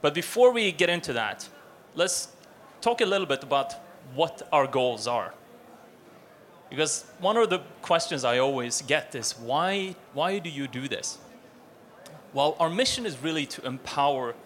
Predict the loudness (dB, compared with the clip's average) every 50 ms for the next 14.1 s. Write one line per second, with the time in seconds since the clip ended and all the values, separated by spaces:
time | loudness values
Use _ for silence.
0 | -20 -20 -18 -14 -8 -6 -4 -4 -4 -6 -6 -8 -12 -12 -12 -10 -12 -12 -12 -14
1 | -20 -20 -20 -20 -20 -20 -20 -20 -20 -20 -20 -10 -10 -10 -8 -8 -8 -6 -6 -2
2 | 0 0 -2 -2 -4 -6 -10 -8 -6 -4 -4 -4 -4 -4 -8 -8 -10 -10 -8 -6
3 | -4 -4 -4 -6 -6 -6 -6 -6 -6 -10 -14 -20 -20 -20 -12 -12 -10 -8 -6 -4
4 | -2 0 0 -2 -2 -4 -6 -6 -4 -2 0 0 0 -2 -4 -8 -8 -8 -10 -16
5 | -20 -20 -20 -20 -20 _ -2 0 0 2 2 2 0 0 -2 -4 -6 -8 -10 -14
6 | -20 -20 -20 -20 -12 -8 -4 -4 -4 -4 -2 0 0 0 2 2 2 2 2 0
7 | -2 -8 -20 -20 -20 -20 -16 -10 -8 -8 -8 -8 -8 -4 2 4 4 4 4 0
8 | -2 -4 -4 -6 -6 -6 -6 -6 -6 -8 -10 -10 -8 -6 -4 -2 -2 -4 -4 -2
9 | 0 0 0 0 -2 -4 -4 -4 -4 -4 -6 -6 -6 -6 -8 -8 -12 -10 -6 -4
10 | -4 -4 -4 -8 -12 -14 -14 -14 -16 -18 -18 -18 -20 -20 -20 -20 -20 -20 -20 -20
11 | -20 -20 -20 -8 -2 -2 2 2 2 0 2 -2 -4 -4 -2 0 0 0 0 -2
12 | -10 -6 -4 -2 -2 -2 -2 -2 -4 -6 -8 -12 -20 -20 -20 -16 -6 -4 -4 -4
13 | -4 -8 -18 -20 -20 -20 -20 -20 -20 -20 -20 -16 -12 -8 -4 -4 -4 -4 -4 -8
14 | -8